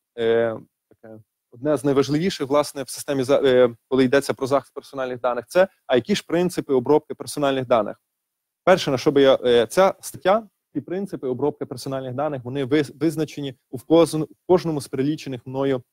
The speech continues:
документів. Десь більш детально, десь менш детально, різними словами, різними висловлюваннями, але оці принципи, вони є у кожному із вказаних норма-, е, нормативних документів. Різниця,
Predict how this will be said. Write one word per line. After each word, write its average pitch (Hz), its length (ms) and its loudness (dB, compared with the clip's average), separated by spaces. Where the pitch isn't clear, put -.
документів. 123 520 -2
Десь 151 160 2
більш 143 220 -2
детально, 135 380 0
десь 120 200 -6
менш 147 240 -6
детально, 131 460 0
різними 139 360 -2
словами, 143 480 0
різними 131 320 -4
висловлюваннями, 156 480 -4
але 131 240 0
оці 143 260 -2
принципи, 175 580 2
вони 139 200 0
є 160 120 4
у 131 100 2
кожному 151 500 0
із 120 80 -6
вказаних 135 460 -8
норма-, 123 300 -6
е, 120 220 2
нормативних 127 500 -2
документів. 123 500 -6
Різниця, 170 460 0